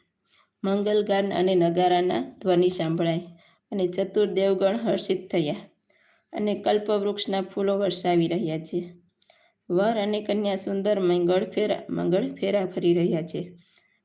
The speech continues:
બધા લોકો આંદ-, આદરપૂર્વક નેત્રોને પરમ લાભ લઈ રહ્યા છે, લઈ રહ્યા છે, નેત્રોનો પરમ લાભ લઈ રહ્યા છે.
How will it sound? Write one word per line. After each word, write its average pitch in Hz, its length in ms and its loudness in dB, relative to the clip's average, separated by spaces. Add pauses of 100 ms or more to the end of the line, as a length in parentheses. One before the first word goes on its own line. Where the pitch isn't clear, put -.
(100)
બધા 202 360 0
લોકો 202 300 0
આંદ-, 180 540 0 (140)
આદરપૂર્વક 196 800 -2 (1400)
નેત્રોને 208 600 0
પરમ 202 400 0
લાભ 202 500 -2
લઈ 202 220 2
રહ્યા 170 320 -2
છે, 175 300 -12 (140)
લઈ 185 200 0
રહ્યા 175 280 -2
છે, 165 200 -12
નેત્રોનો 185 600 -4 (960)
પરમ 190 260 -2
લાભ 170 320 -2
લઈ 160 200 -2
રહ્યા 165 260 -2
છે. - 260 -10